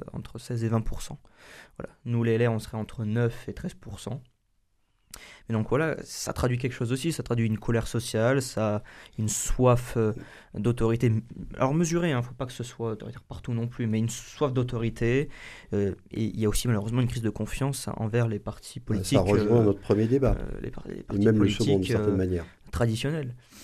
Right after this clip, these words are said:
Speaker 1: Donc les gens se disent, on a essayé à gauche, on a essayé à droite, on a essayé au centre, on va aller encore plus loin.
Speaker 2: Ouais.
Speaker 1: Et là, euh, j'avoue qu'on est tous fautifs, euh, tout le monde, tout le monde est fautif.
Speaker 2: Oui, enfin, j'ai vu des sondages où effectivement, euh, Marine Le Pen et, euh,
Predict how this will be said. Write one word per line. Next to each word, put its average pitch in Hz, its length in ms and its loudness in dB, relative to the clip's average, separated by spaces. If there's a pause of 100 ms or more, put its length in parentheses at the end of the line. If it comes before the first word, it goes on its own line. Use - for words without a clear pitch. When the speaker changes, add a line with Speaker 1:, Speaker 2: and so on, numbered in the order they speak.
(280)
Speaker 1:
Donc 110 220 -2
les 123 80 6
gens 131 120 4
se 123 160 -4
disent, 113 460 -2
on 113 80 -2
a 113 80 2
essayé 113 480 0
à 101 40 -2
gauche, 110 380 -2
on 110 80 -4
a 110 60 0
essayé 110 180 -2
à 113 60 0
droite, 113 340 -2
on - 60 -8
a - 20 -8
essayé - 200 -10
au - 80 -10
centre, 143 420 -6
on - 60 -12
va 127 100 -10
aller 127 80 -8
encore 120 220 -8
plus - 140 -10
loin. 127 200 -8 (560)
Speaker 2:
Ouais. 92 160 -4
Speaker 1:
Et - 20 -2
là, 127 220 2
euh, 110 520 0
j'avoue 123 280 0
qu'on 110 320 -2
est 107 100 -4
tous - 140 -14
fautifs, - 500 -12
euh, - 60 -10 (1040)
tout 160 60 -2
le 127 60 -2
monde, - 180 -8 (140)
tout 131 100 -12
le 123 60 -6
monde 120 120 -4
est 127 40 -6
fautif. - 380 -18 (140)
Speaker 2:
Oui, 110 80 4
enfin, 101 140 -2
j'ai 95 100 2
vu 98 80 2
des 98 100 4
sondages 98 340 2
où 90 40 0
effectivement, 95 640 0
euh, - 20 -2
Marine 90 300 0
Le 90 60 0
Pen 92 280 0
et, 80 180 -2
euh, 80 200 -6